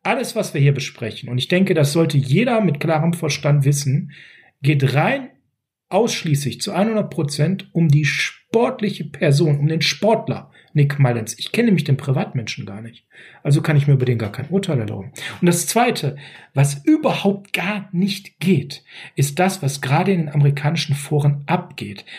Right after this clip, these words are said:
Da liest man Geschmacklosigkeiten hoch drei,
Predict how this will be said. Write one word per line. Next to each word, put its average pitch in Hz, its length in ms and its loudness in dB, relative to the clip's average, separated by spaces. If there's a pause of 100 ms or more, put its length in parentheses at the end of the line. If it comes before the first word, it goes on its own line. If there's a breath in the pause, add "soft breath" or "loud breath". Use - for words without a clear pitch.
(140 loud breath)
Da 127 140 2
liest 190 380 2
man 175 180 2
Geschmacklosigkeiten 165 1400 0
hoch 156 240 -4
drei, 151 580 0